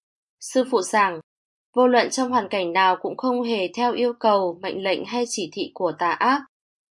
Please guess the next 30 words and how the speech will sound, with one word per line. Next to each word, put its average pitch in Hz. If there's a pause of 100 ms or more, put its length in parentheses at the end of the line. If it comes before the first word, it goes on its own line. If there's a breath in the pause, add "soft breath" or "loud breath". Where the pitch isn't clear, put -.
(200)
Nếu 208
mọi 240
người 208
đều 190
làm 190
như 247
thế, 214 (380)
thì 220
hoàn 214
cảnh 185
đã 165
không 247
đến 190
thế 196
này. 202 (320)
Trích, 302 (120)
chính 208
niệm 226
của 196
đệ 175
tử 190
Đại 170
Pháp 302
có 185
uy 220
lực, 208 (260)
tinh 220
tấn 185
yếu 180
chỉ. 180